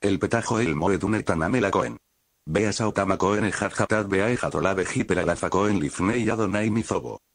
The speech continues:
Beish kitet semimen u shichbat zara berahabs ramayim et kol besaro betame adaref.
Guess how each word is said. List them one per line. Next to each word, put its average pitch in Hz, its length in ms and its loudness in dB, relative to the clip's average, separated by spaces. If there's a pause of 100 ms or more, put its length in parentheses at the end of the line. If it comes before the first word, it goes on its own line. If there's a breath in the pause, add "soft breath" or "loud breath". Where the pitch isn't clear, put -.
(320)
Beish 98 440 0
kitet 110 320 2
semimen 92 500 0
u 113 80 -2
shichbat 95 480 0
zara 107 300 0
berahabs 92 480 -2
ramayim 90 560 0
et 87 180 -2
kol 131 220 0
besaro 104 360 2
betame 95 380 2
adaref. 64 540 -4